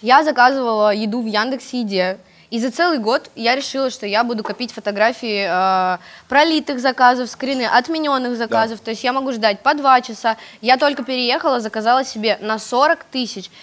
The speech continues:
Speaker 1: все, что нужно, шампуни, для белья, стирка, все, короче, все, что первоначально нужно при переезде. Я ждала два часа,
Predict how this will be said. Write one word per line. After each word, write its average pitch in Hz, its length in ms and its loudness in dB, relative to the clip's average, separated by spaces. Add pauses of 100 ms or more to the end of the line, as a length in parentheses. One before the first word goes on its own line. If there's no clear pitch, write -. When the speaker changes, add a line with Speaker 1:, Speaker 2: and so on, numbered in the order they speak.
(280)
Speaker 1:
все, - 200 0
что - 140 -6
нужно, 233 260 -4
шампуни, 277 1000 -4
для 226 300 -4
белья, 277 460 2
стирка, 277 400 -6
все, 262 240 -2
короче, 247 320 -4
все, 262 160 -6
что 254 140 -8
первоначально 214 540 -6
нужно 254 240 -8
при 233 140 -8
переезде. 196 400 -6
Я 202 80 -2
ждала 214 240 2
два 220 260 4
часа, 196 440 0